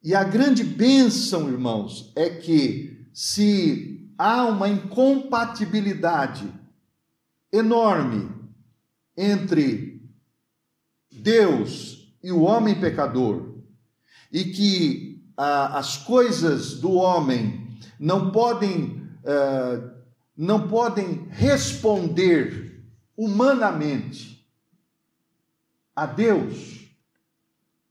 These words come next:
nós somente podemos compreender que é através de uma transformação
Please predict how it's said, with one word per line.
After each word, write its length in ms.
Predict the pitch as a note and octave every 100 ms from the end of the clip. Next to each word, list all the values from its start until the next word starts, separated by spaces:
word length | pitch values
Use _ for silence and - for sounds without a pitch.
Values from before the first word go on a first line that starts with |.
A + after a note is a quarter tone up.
| -
nós 220 | G#3+ G#3+
somente 680 | - - G3 E3+ G3 G3 F3
podemos 640 | - D#3 B2 D#3+ D3 -
compreender 1080 | - C#3 B2+ C3 A#2+ A#2 D3 D3 G#2+ - - - _ _
que 360 | F3 F3 D#3 E3
é 80 |
através 560 | F3 F3 E3+ E3 F#3+ F#3
de 60 | F#3
uma 160 | F3+
transformação 2000 | F3+ - - B3+ C4+ C#4 B3 - - F3+ F3 D#3+ C#3 B2+ - - D3+ C#3 - -